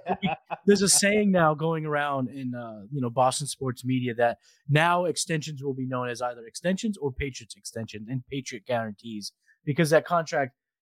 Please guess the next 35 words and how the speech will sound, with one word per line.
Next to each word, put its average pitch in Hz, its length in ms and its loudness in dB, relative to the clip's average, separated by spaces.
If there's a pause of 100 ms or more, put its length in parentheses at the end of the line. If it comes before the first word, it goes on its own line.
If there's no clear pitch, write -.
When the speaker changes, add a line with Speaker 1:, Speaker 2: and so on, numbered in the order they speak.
(220)
Speaker 2:
it 175 160 2
dr-, 156 220 6
it, 196 160 6
what 208 160 4
it 151 100 -2
did 202 200 2
was 160 200 2
it 165 60 0
was 160 140 4
a 156 40 2
move 170 380 4
to 160 140 -6
drop 139 260 4
down 135 180 0
his 131 140 -2
base 123 240 -2
salary 117 300 -6
to 127 160 -20
one 131 160 -8
point 127 260 -10
two 117 160 -10
million 107 320 -4 (340)
in 135 140 4
twenty 123 280 0
twenty-three 113 680 -8 (240)
to 226 160 10
sign 117 340 4 (260)
DeAndre 107 320 -2
Hopkins. 107 400 0
Like, 98 180 -10 (360)
put 139 160 4
that 104 140 -4
in 98 40 -12
the 101 60 -14
books. 104 360 -14